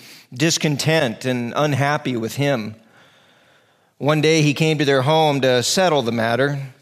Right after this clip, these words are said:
He asked that they bring him the Bible that he had gifted them. After a short discussion, the young couple finally remembered where they had stored it. The man opened it from the center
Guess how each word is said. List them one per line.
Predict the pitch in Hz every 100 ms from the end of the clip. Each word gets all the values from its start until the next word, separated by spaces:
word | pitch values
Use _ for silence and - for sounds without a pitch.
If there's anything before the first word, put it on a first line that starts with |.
| _ - - -
He | - 165 165
asked | 156 156 -
that | 147
they | 135
bring | 123 156 139
him | 143
the | 127
Bible | 113 143 139 123 110
that | 117
he | 117 135
had | 110
gifted | 101 127 - 117
them. | 110 107 107 104 _ _ _ _ _ _ _ _ _ _ _ _ _ _ _ _ _ _ _
After | - 123 - 123
a | 117
short | - 143 123
discussion, | 117 - 135 135 - 127
the | 117
young | 127 139 123
couple | 139 135 131 113 - -
finally | - - 208 202 165
remembered | 135 135 135 170 165 127 120 120
where | 156
they | 156 156
had | 147
stored | - - 165 156 110
it. | - - 123 _ _ _ _ _ _ _ _ _ _ _ _
The | 135
man | 156 165 147 131
opened | 131 156 156 131
it | 127 -
from | 143 131
the | 127
center | - 160 156 135 127 117